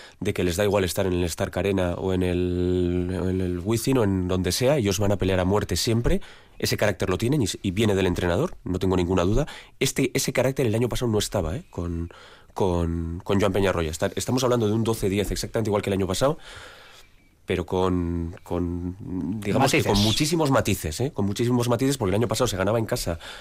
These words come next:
Speaker 1: al, con el, con tu público ayudando, etcétera, etcétera, y este año se gana en cualquier campo, en cualquier campo, y eso es, eso es una cuestión de carácter.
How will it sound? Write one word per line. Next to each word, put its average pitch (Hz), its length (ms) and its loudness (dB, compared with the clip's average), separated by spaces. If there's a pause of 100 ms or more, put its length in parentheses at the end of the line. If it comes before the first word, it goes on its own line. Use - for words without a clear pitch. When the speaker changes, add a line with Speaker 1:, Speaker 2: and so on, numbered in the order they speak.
(120)
Speaker 1:
al, 90 360 0
con 87 200 -2
el, 85 80 -2
con - 240 -2
tu 87 100 -2
público 113 380 2
ayudando, 117 440 2
etcétera, 110 300 0
etcétera, 127 320 0 (260)
y - 40 0
este 101 140 -2
año 117 100 2
se - 80 -2
gana 120 100 2
en 123 60 2
cualquier 95 320 -2
campo, - 180 -10 (400)
en 98 60 -8
cualquier 90 260 -2
campo, 76 260 -8
y 87 60 0
eso 101 140 0
es, - 100 -4
eso 110 240 -2
es 101 60 -2
una 104 100 2
cuestión 92 220 -2
de - 60 0
carácter. - 380 -4